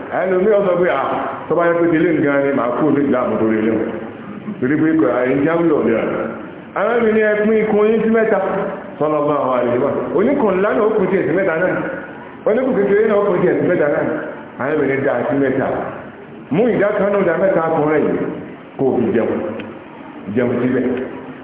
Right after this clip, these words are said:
Ní Yorùbá yìí kankan náà wá tiẹ̀ lé ronú pé mo tiẹ̀ jẹun jọ kan. Mo wá ń fojú pín ikùn mi pé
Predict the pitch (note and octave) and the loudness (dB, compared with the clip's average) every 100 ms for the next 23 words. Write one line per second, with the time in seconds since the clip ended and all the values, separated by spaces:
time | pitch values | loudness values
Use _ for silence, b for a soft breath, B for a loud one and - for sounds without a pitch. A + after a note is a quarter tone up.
0 | - - - - D#3 D3 - - - - | -18 -20 -20 -6 -2 0 0 0 0 0
1 | - C#3+ C#3 B2+ B2+ B2+ A#2 A#2 B2 C3 | 0 0 0 2 2 2 0 0 0 0
2 | C3+ C3+ C3 B2 - B2 A#2 B2 B2 C3+ | 0 0 0 0 0 0 2 2 2 2
3 | C3+ - G2 - - - - - - - | 2 2 0 -2 -6 -10 -14 -16 -16 -4
4 | B2 C#3+ D3+ D3 C3 D3 D3 C#3+ B2 A#2+ | 0 2 0 0 2 0 2 0 0 0
5 | A2+ A2+ C3 | 0 0 0